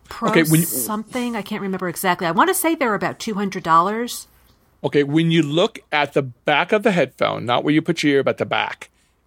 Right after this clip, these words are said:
Speaker 2: is
Speaker 1: Okay.
Speaker 2: it solid or does it have, like, a little grill?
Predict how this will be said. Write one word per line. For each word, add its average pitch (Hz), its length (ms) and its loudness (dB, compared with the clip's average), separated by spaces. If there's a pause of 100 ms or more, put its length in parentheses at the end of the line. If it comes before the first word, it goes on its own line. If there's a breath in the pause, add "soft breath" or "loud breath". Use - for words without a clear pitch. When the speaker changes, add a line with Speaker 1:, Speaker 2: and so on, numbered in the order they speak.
Speaker 2:
is 147 100 2
Speaker 1:
Okay. - 100 -2
Speaker 2:
it - 80 -8
solid 233 800 2
or 160 100 2
does 139 160 0
it 127 80 0
have, 131 140 2
like, 127 140 2
a - 20 4
little 139 360 0 (280 soft breath)
grill? 147 580 0